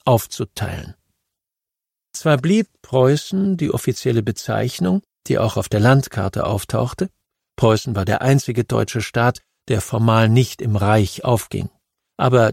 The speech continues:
de facto, als Staat im eigentlichen Sinne, hatte Preußen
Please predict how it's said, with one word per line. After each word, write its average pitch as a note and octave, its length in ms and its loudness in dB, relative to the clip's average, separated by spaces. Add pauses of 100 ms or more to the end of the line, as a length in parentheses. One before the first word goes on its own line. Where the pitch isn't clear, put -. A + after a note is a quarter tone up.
(160)
de A#2+ 100 -4
facto, B2 680 -6 (560)
als - 220 -4
Staat C3 520 0
im G#2+ 180 -4
eigentlichen D#3+ 600 0
Sinne, C#3+ 360 4 (340)
hatte C3 280 -2
Preußen A2 540 -2